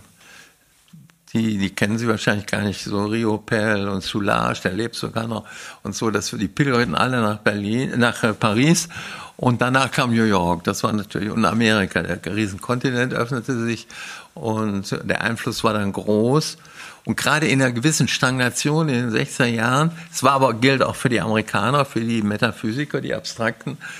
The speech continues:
wie, äh, Roscoe und, ähm, Barnett Hume, die hat das in tiefe Depressionen gestürzt, dass da plötzlich diese Pop-Generation auftrat, die, wo sie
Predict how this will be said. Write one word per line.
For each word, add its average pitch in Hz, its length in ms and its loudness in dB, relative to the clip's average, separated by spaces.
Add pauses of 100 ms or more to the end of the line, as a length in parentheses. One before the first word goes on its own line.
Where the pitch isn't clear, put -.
(160)
wie, 117 340 0
äh, 107 260 -2
Roscoe 123 840 -2
und, 104 260 -4
ähm, 101 600 -4
Barnett 117 360 0
Hume, 123 260 0 (260)
die 131 60 4
hat 123 120 2
das 110 160 2
in - 140 -4
tiefe 202 340 0
Depressionen 139 840 0 (460)
gestürzt, 120 560 -2
dass 123 140 -2
da 127 100 -6
plötzlich 127 480 -4
diese 131 160 0
Pop-Generation 107 960 -2
auftrat, - 520 -2 (380)
die, 117 160 0
wo 123 160 2
sie 131 440 2